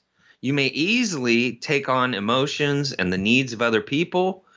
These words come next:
And then there's this little sense of separate self, and you may experience a difficulty identifying your own emotions and your own needs. So people with loose boundaries,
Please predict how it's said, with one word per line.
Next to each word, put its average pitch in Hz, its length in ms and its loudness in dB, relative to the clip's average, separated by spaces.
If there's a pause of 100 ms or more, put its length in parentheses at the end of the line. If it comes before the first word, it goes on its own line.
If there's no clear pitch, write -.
(180)
And 127 140 0
then 180 100 2
there's 226 300 0
this 151 240 -4
little 143 300 2
sense 175 360 -2
of 117 140 2
separate - 580 -2
self, 117 460 0 (320)
and 113 180 0
you 120 80 2
may 131 220 2
experience 143 500 0
a 101 60 -2
difficulty 120 840 2
identifying 113 680 0
your 82 180 -2
own 123 160 2
emotions 123 560 0
and 104 160 0
your 107 140 4
own 104 240 0
needs. 170 260 2
So - 140 -4
people 226 440 0 (220)
with 123 160 0
loose 139 400 0
boundaries, 113 720 -2